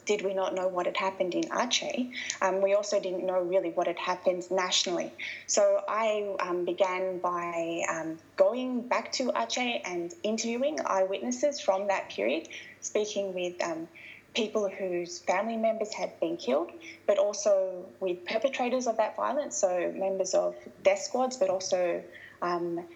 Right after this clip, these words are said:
military personnel and former government officials. And then I had a, a very significant breakthrough.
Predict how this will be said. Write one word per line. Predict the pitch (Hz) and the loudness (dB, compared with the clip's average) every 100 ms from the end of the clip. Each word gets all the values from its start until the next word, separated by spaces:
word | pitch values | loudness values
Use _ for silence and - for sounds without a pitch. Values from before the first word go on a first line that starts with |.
| - 180 | -12 0
military | 202 240 254 247 | 2 2 0 0
personnel | 254 233 - 240 233 233 | 0 -2 0 0 2 2
and | 170 175 | 0 -4
former | - 202 190 180 185 190 - | 0 2 2 -2 -4 -6 -2
government | 196 196 202 175 - | 2 2 2 -2 -4
officials. | - 220 - 339 370 - - - | -2 0 2 2 0 -4 -8 -2
And | 208 | 2
then | 277 294 285 | 4 4 0
I | 233 | -2
had | 226 - 214 196 | -2 0 0 2
a, | 202 196 196 - | 2 2 2 -2
a | 190 | 0
very | 240 247 247 | 2 2 0
significant | - 226 208 214 196 196 175 - - | -2 -6 -6 -4 -4 -2 -4 -4 0
breakthrough. | 269 294 - 190 170 | 2 2 0 -2 -2